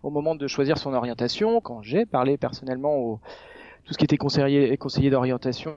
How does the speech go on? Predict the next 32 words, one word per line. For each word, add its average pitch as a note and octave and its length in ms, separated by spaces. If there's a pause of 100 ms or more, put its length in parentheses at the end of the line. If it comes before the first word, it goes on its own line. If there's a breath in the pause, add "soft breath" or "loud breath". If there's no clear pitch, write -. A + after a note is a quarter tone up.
et C#3 80
compagnie, G#3+ 680
que C#3 160
je A#2 240
m'intéressais A2+ 520
aux A2+ 160
oiseaux, C3 320
que G3 60
je C#3+ 60
voulais C3 100
me B2+ 60
diriger A#2+ 280
plutôt, C#3 640
euh, A2+ 240
vers A#2+ 160
l'ornithologie B2+ 1000
ou, B2+ 360
euh, A2 200 (260)
le B2 180
métier B2+ 260
de B2+ 40
naturaliste, C3+ 640 (420)
on C#3+ 80
m'a C#3 120
orienté C#3 340
directement, D#3 760
euh, A#2+ 520
vers D#3 380
le, A2 1040
vers D3 140
la D3 80
fac - 180